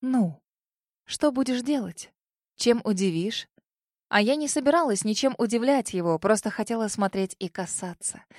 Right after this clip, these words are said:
Без всяких преград и оговорок. Склонилась над ним и прижалась губами к губам,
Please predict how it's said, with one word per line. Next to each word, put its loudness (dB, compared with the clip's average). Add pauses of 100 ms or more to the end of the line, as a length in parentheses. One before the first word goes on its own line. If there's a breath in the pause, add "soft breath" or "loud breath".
(240 loud breath)
Без 0
всяких -6
преград 0
и 0
оговорок. 0 (240 loud breath)
Склонилась 2
над 2
ним -2
и -6
прижалась 0
губами 2
к -2
губам, 2